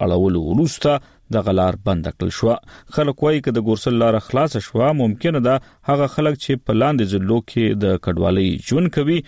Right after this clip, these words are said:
هم خپلو کلو ته ستانه شي. نور تفصیل له سیمې د مشال ډو خبریال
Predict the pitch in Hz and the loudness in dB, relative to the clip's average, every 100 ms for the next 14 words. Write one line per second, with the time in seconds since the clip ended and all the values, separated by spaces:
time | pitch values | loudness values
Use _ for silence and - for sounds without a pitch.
0 | - _ - 202 214 - - 98 95 120 | -12 _ -2 0 -2 -4 -2 -2 0 0
1 | 113 - 113 - - - - - - 127 | 0 0 -2 -4 -2 -2 -4 -4 0 0
2 | - _ 147 160 147 - 156 - - - | -2 _ -2 0 -2 0 -2 -4 -12 -2
3 | 135 135 165 131 120 - 120 107 - 98 | 0 2 0 0 -2 -2 0 -2 0 0
4 | 107 113 | 2 0